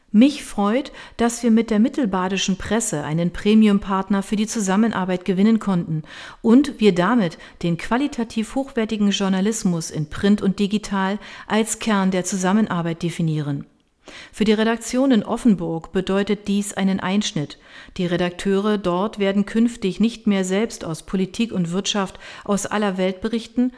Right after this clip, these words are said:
sondern nur noch aus Offenburg. Lahr, Achern und Kehl, der Ortenau eben.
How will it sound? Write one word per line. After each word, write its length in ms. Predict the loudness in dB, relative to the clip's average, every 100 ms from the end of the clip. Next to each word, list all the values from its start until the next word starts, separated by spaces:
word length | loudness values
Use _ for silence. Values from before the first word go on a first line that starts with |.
| -8
sondern 560 | 0 2 2 0 -4 0
nur 180 | 4 4
noch 240 | 2 -2
aus 240 | -8 -6 -6
Offenburg. 540 | 2 2 2 -6 -10 -20 -20 -20 -4
Lahr, 580 | 0 4 4 2 -2 -4 -2
Achern 380 | 0 0 0
und 160 | 0 -4
Kehl, 400 | -2 0 0 -4 -12 -10 -4
der 160 | -2
Ortenau 460 | 0 0 0 0 -4
eben. 320 | -4 -4